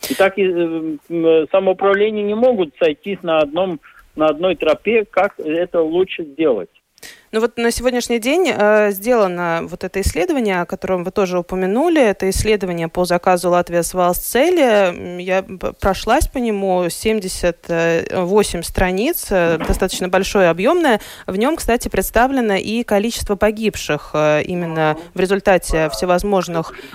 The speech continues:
Speaker 2: э, всевозможных Ч П. И, э, ну, количество вот этих, э, м, чрезвычайных ситуаций на дорогах с две тысячи четырнадцатого по две тысячи восемнадцатый год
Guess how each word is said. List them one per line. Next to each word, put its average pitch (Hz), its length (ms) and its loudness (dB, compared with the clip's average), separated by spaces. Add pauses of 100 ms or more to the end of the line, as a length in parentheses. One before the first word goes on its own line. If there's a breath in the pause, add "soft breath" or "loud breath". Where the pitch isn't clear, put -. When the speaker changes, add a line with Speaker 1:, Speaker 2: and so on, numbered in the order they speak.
Speaker 2:
э, 165 800 2
всевозможных 196 640 0
Ч - 160 -4
П. 330 480 2
И, 202 360 -4
э, 180 280 2
ну, 185 380 -6
количество 202 720 0
вот 160 160 -4
этих, 170 320 -6
э, 180 160 -2 (100)
м, 170 480 -6
чрезвычайных 185 540 0
ситуаций 240 480 4
на 208 100 2
дорогах 185 380 2
с - 20 -12
две 185 140 -8
тысячи - 280 -8
четырнадцатого 180 460 -2
по - 160 -2
две 175 140 -4
тысячи - 260 -4
восемнадцатый 196 540 0
год 196 160 6